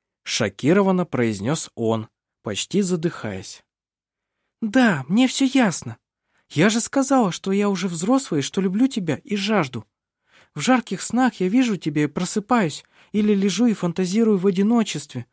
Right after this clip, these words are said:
что ты рядом со мной, думаю о том, что мы делаем, и тогда освобождаюсь от мучительного вожделения. С тобой такого не происходит?» Хейке покраснел. «Ох, бог мой, Винга,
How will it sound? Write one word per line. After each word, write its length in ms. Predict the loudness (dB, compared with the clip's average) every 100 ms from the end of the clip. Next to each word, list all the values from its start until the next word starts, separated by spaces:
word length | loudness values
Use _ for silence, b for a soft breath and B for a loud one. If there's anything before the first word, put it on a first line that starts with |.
| _ _ _ -10
что 200 | -2 2
ты 140 | 4
рядом 320 | 4 2 0
со 160 | 0 0
мной, 300 | 0 -2 -4 _ _ _ -4
думаю 400 | 4 6 6 4
о 20 |
том, 180 | 2 0
что 180 | 0 -2
мы 120 | -2
делаем, 420 | 0 2 0 -4 _ _ _ _
и 80 | -2
тогда 320 | -2 2 2
освобождаюсь 720 | 2 0 -2 -2 2 2 2
от 100 | -4 -4
мучительного 600 | -2 -2 -2 -2 0 0
вожделения. 760 | -4 -2 -2 0 -2 -4 -10 _ _ _ _ _ _ _ _
С 100 | -2
тобой 280 | 0 2 2
такого 320 | 0 -6 -4
не 120 | -4
происходит?» 760 | -4 -4 -4 -2 -2 -2 -6 _ _ _ _ _ _ _ _ _ _ _ _ _ _
Хейке 640 | -20 -4 2 2 2 -4 -4 _
покраснел. 840 | -10 -6 -4 -2 -4 -8 -14 -16 _ _ _ _ _ _ _ _ _ _ _ _ _ _ _ _ _ _
«Ох, 460 | -6 -6 -6 -10 -16
бог 580 | -18 2 6 6 4
мой, 220 | -2 -4 -4
Винга, 560 | -4 -2 -4 -6 -12